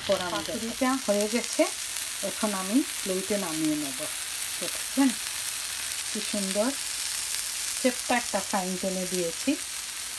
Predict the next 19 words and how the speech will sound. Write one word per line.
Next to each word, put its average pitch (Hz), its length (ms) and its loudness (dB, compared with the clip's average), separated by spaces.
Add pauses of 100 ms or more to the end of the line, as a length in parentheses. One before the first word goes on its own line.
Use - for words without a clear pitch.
(140)
এখন 190 240 -2 (100)
রান্না 170 260 -4
হয়ে 160 240 -2
গেছে, 170 260 -4
এখন - 180 -4
নামিয়ে, 208 280 -4
প্লেটে 226 180 -6
নামিয়ে 208 320 -6
নিলাম। 220 440 -4 (500)
খুব 202 280 -8
গরম, 202 380 -2 (800)
গরম, 208 500 -2 (320)
এ, 190 380 -4 (840)
ইয়েও 208 500 0
বাষ্প 196 360 -4
উঠছে। 214 560 -2 (680)
এখন 214 260 -6
আমি 202 260 -2
এটাকে, 214 460 -4